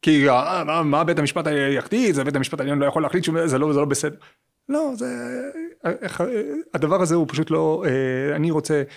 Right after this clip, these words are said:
ש-, במדרג, ל-, לרשות השופטת יש תפקיד מאוד חשוב, כן? היא צריכה לשפוט, היא צריכה לדאוג שכולם ישמרו על החוק,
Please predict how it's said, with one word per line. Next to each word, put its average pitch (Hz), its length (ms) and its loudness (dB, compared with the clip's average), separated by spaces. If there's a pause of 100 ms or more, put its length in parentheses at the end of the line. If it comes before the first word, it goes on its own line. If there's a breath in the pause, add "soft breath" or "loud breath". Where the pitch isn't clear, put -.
ש-, - 100 -4 (600 soft breath)
במדרג, 139 380 2 (160)
ל-, 117 180 0
לרשות 113 240 -2
השופטת 147 260 -2
יש 143 120 -2
תפקיד - 240 -2
מאוד 131 160 -2
חשוב, 226 360 -2
כן? 143 200 -2 (360 soft breath)
היא 117 60 -10
צריכה - 160 -4
לשפוט, 147 540 4
היא 113 60 -12
צריכה - 160 -2
לדאוג 127 340 0
שכולם 156 1040 4
ישמרו 135 440 4
על 123 80 4
החוק, 175 540 4